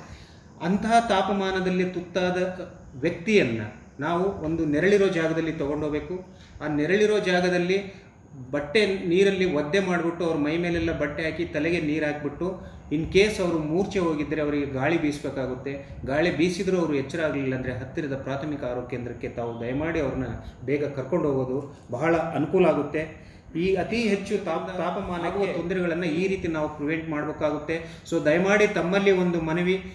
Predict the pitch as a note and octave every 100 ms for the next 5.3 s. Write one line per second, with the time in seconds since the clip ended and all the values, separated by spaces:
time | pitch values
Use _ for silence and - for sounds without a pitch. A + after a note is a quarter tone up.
0 | - C#3 D#3+ F#3+ G#3 F#3 F3+ F3 C3+ B2+
1 | - - C3+ C3+ C3+ B2+ B2 B2 - -
2 | - - - C#3 B2 B2+ A#2+ A2+ D3 F3+
3 | F#3 F#3 D3+ D3+ F#3 F#3+ F#3+ D#3 D#3 E3+
4 | E3+ E3 D#3+ D#3+ E3 E3 D#3+ D3+ D3+ D#3
5 | A#2 - -